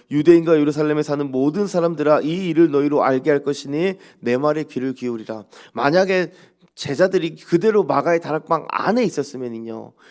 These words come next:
그리고 마가의 다락방 주변으로, 마가의 집 주변으로 사람들이 모여서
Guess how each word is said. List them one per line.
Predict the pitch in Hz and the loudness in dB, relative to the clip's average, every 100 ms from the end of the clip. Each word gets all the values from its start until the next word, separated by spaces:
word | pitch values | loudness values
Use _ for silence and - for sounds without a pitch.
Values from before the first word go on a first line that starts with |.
| _ | _
그리고 | 170 196 185 - | -2 0 -2 -2
마가의 | 139 143 185 | 0 4 4
다락방 | 185 170 170 165 | 2 -2 -4 -8
주변으로, | - 160 208 170 123 - | -8 0 2 2 -4 -4
마가의 | 127 160 180 | -2 2 2
집 | 170 - 180 | 2 -4 -10
주변으로 | - 156 185 175 165 202 208 - - | -8 -4 -2 0 2 2 0 -6 -20
사람들이 | - 175 214 208 202 | -10 -4 -4 -4 -8
모여서 | 156 135 151 151 151 | -2 0 0 -2 -6